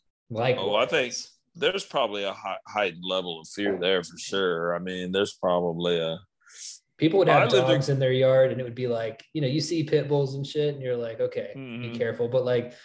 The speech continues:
Speaker 1: these dogs in these yards, it was like, "If this <laughs> motherfucker gets out, I don't know if I can pedal fast enough." And it's like,
Speaker 2: Yeah.
Speaker 1: it's gonna try to rip my throat out.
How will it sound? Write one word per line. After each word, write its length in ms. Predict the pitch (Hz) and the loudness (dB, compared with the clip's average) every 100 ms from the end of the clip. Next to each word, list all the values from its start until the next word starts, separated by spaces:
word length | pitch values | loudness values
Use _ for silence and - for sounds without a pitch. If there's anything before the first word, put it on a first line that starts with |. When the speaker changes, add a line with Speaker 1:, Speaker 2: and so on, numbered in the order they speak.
| - _ | -20 _
Speaker 1:
these 240 | 131 170 147 | 0 2 4
dogs 380 | 147 139 139 127 | 4 4 2 0
in 100 | 120 | -2
these 200 | 117 113 | -4 -4
yards, 360 | 113 110 107 | -4 -4 -6
it 20 | |
was 100 | 107 | -6
like, 200 | 110 110 | -4 -4
"If 120 | 110 113 | -4 -4
this 180 | 143 156 | -2 -2
<laughs> 40 | |
motherfucker 680 | 156 - 156 139 143 139 127 | -4 0 2 4 4 4 2
gets 280 | 117 123 120 | 2 0 0
out, 300 | 120 117 110 | -4 -4 -6
I 100 | 117 | -6
don't 260 | 123 123 - | -4 -4 -4
know 200 | 120 117 | -2 -2
if 100 | 113 | -2
I 100 | 110 | -8
can 140 | - - | -10 -14
pedal 300 | - 117 110 | -4 -2 -2
fast 440 | 107 110 107 - 110 | -4 -6 -6 -8 -10
enough." 280 | 98 98 - - | -8 -10 -10 -6
And 100 | 117 | -4
it's 240 | 113 - | -4 -2
like, 220 | 127 92 | 0 2
Speaker 2:
Yeah. 300 | 87 82 82 - _ _ - | 2 2 0 -6 _ _ -2
Speaker 1:
it's 180 | 127 | -2
gonna 200 | - 127 | 0 0
try 220 | 120 - 113 | 0 -4 -4
to 120 | 104 | -4
rip 240 | 110 110 | -6 -8
my 80 | 104 | -8
throat 320 | 95 110 110 | -8 -4 -2
out. 220 | 107 107 | -4 -12